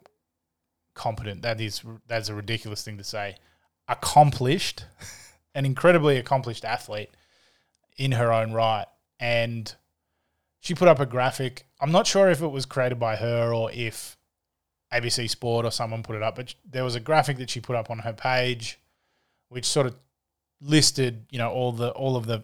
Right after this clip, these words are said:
female, professional female sports in Australia and, or professional sports investing in, in women, a-, a-, and the average salary and the top salary,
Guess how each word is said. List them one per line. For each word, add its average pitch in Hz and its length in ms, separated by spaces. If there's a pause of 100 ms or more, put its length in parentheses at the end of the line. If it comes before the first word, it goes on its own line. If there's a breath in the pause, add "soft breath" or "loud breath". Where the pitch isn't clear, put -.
female, 113 600 (220)
professional 160 420
female 135 280
sports 120 340
in 113 80
Australia 110 580
and, 104 160 (440)
or 123 60
professional 135 640 (160)
sports 120 480
investing 113 460
in, 110 140
in 113 200
women, 113 460 (1500)
a-, 117 320
a-, 127 320
and 123 160
the 120 100
average 123 300
salary 113 580
and 107 240
the 98 80
top - 240
salary, 107 680